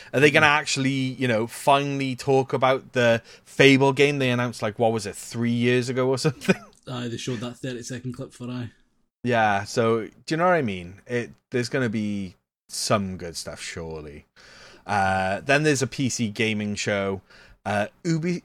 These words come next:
Speaker 1: Ubisoft?
Speaker 2: Ubi-
Speaker 1: Uh,
Speaker 2: <laughs> Would everyone
Speaker 1: Ubisoft
Speaker 2: talk like this?
Speaker 1: Forward. Would everyone, <laughs> no, I know, I gotta be careful. I don't wanna upset anyone.
Speaker 2: Why?
Speaker 1: Say,
Speaker 2: 'Cause you
Speaker 1: doing
Speaker 2: live
Speaker 1: that.
Speaker 2: next door to them and you go, we go
Speaker 1: I,
Speaker 2: fucking,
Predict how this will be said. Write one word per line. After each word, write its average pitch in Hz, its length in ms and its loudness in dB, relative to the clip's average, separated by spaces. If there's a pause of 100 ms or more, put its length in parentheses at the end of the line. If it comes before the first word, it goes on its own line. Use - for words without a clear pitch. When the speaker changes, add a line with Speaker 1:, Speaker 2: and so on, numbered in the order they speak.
(140)
Speaker 1:
Ubisoft? 151 960 0 (120)
Speaker 2:
Ubi- 147 300 6
Speaker 1:
Uh, 113 340 4
Speaker 2:
<laughs> - 60 -6 (400)
Would 151 280 6
everyone 208 340 8
Speaker 1:
Ubisoft 208 80 -2
Speaker 2:
talk 175 300 2
like 151 240 0
this? 156 180 6
Speaker 1:
Forward. 117 600 2 (200)
Would 131 140 4
everyone, 135 480 0
<laughs> - 20 -2
no, 131 640 6 (240)
I 113 80 6
know, 123 120 10
I 123 60 8
gotta 151 180 8
be 175 80 2
careful. 131 400 4
I 101 80 2
don't 123 140 0
wanna 156 100 2
upset 92 400 -6
anyone. 123 340 -4
Speaker 2:
Why? 160 60 -4
Speaker 1:
Say, 98 200 -4
Speaker 2:
'Cause 73 100 -12
you 123 100 -2
Speaker 1:
doing 135 100 2
Speaker 2:
live - 100 -2
Speaker 1:
that. 131 60 -2
Speaker 2:
next - 100 -10
door 151 140 -2
to 143 60 -2
them 117 160 -6
and 110 80 -6
you 110 120 -8
go, 120 300 -6
we 120 80 -10
go 120 140 -8
Speaker 1:
I, - 20 -6 (160)
Speaker 2:
fucking, 110 420 -10